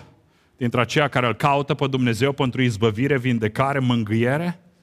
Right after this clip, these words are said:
Sau unul dintre cei care se supune sută la sută lui Dumnezeu și nu negociază cum a negociat Iona?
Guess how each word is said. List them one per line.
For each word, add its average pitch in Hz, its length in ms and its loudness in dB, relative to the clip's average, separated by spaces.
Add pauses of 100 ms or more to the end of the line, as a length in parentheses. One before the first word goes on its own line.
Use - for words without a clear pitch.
(560)
Sau 170 220 -6
unul 170 140 -2
dintre 113 300 -2
cei 113 340 -2
care 107 200 -2
se - 160 -8
supune 110 460 -4
sută 127 460 -6
la 123 120 -4
sută 110 360 -8
lui 107 160 -2
Dumnezeu 101 500 -6
și 107 220 -6
nu 131 420 -4
negociază 113 840 -4
cum 110 160 -8
a 104 40 -2
negociat 101 540 -6
Iona? 98 320 -12